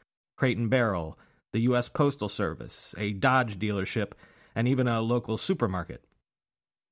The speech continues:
Gerald Levin of Time Warner declared, quote, "I challenge anybody to say that video on demand isn't what the consumer wants,"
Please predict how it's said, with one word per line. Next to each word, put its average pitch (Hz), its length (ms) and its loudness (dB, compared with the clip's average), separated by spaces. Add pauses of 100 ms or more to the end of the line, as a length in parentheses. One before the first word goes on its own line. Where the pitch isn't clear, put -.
(1080)
Gerald 165 280 4
Levin 151 380 4
of 117 380 2
Time 131 260 4
Warner 120 280 2
declared, 110 580 0
quote, 131 340 2 (540)
"I 165 100 6
challenge 175 480 2 (100)
anybody 113 720 2
to - 160 -2
say 107 320 0
that 104 300 0
video 139 320 4
on 120 180 2
demand 117 460 0
isn't 139 400 2
what 131 200 2
the 123 80 -2
consumer 117 480 0
wants," 101 460 -4